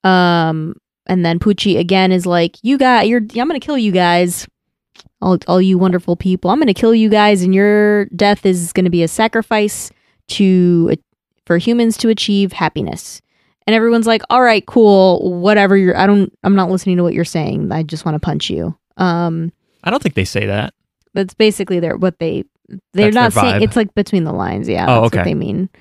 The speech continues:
Speaker 1: Um, <sighs> there's a Emporio shot.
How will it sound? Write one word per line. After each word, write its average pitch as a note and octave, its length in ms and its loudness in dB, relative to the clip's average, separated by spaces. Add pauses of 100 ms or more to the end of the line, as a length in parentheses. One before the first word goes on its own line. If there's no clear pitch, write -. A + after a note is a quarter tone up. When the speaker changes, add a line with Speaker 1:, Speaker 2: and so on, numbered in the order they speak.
(440)
Speaker 1:
Um, G#3 640 2 (1800)
<sighs> G3 80 -6 (400)
there's G#3 240 2
a F3+ 400 2
Emporio C4 600 2
shot. - 360 0